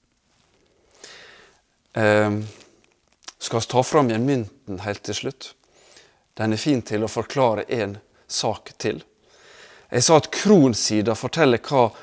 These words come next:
kongeriket mynten har sin verdi ifra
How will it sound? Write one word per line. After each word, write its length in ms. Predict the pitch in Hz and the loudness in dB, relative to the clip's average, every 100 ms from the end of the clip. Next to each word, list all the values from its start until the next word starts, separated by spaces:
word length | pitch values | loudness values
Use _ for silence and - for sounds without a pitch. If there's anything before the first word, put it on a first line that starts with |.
| - - _ | -20 -20 _
kongeriket 920 | - 185 139 110 95 95 95 - 101 | -6 0 0 0 -2 -2 -4 -6 -2
mynten 640 | 123 127 107 - - 92 98 | 2 2 0 -10 -10 -8 -2
har 160 | 117 | -2
sin 360 | 104 98 98 95 | -2 -4 -4 -4
verdi 380 | 107 104 131 117 - | -2 0 2 2 -2
ifra 240 | 92 98 | -6 -4